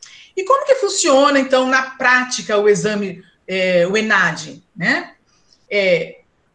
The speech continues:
a, a avaliação tem uma duração de quatro horas, né? É uma prova simples, não é tão complicada assim, desde que você tenha, né, já conheça.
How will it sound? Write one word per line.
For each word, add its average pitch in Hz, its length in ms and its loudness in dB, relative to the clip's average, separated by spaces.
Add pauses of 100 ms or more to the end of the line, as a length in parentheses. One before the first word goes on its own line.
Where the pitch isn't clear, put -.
a, 220 320 0
a - 20 0
avaliação 285 580 2
tem 320 80 0
uma 269 140 2
duração 240 380 2
de 233 100 -4
quatro 262 340 0
horas, 320 680 -2
né? 262 340 -6 (300)
É 262 100 0
uma 277 200 0
prova 233 300 0
simples, 349 840 -6 (1000)
não 220 280 -4
é 202 80 2
tão 202 160 -6
complicada 185 580 -4
assim, 269 260 -6
desde 247 280 4
que 254 40 -8
você 226 240 -2
tenha, 220 680 0
né, 220 460 -2
já 208 240 -2
conheça. 208 960 0